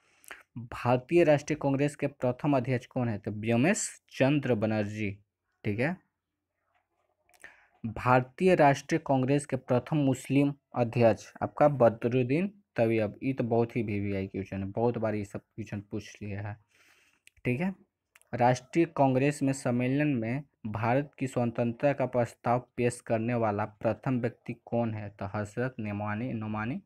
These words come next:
जो है प्रथम है, ठीक है। नोबेल पुरस्कार प्राप्त करने वाला प्रथम भारतीय कौन है? तो रविंद्रनाथ टैगोर, ये बहुत वीवीआई क्वेश्चन है आपके लिए। नोबेल पुरस्कार जो है ना,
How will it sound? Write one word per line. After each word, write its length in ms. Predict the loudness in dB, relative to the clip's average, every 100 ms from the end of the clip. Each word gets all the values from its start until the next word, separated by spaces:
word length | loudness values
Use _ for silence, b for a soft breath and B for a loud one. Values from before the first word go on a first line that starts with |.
| -10
जो 120 | -8
है 180 | -6 -8 _ B B B
प्रथम 680 | B -18 _ -2 0 0 -2
है, 140 | -4 -8
ठीक 200 | -6 -4
है। 140 | -4 -8 _ _ _ _ _ _ b b b b b _ -4
नोबेल 400 | 2 6 6 4
पुरस्कार 520 | 2 0 2 4 4 2
प्राप्त 380 | 2 4 4 0
करने 280 | 2 2 2
वाला 280 | 2 0 -4 -8 0
प्रथम 380 | 0 2 0
भारतीय 380 | 2 0 0 -4
कौन 240 | -2 -2 -2
है? 100 | -8
तो 180 | -8 -4
रविंद्रनाथ 680 | -2 -2 -2 -4 -6 -4 -6 -6 _ -4
टैगोर, 380 | -2 -2 -4 -4
ये 220 | 0 0
बहुत 300 | 2 -2 0
वीवीआई 380 | -4 -4 -6 -6
क्वेश्चन 360 | -8 -8 -8
है 80 | -8
आपके 220 | -10 -12
लिए। 160 | -10 -8
नोबेल 280 | -6 -4 -6
पुरस्कार 420 | -4 -6 -6 -10 -8
जो 120 | -6
है 80 | -4
ना, 200 | -4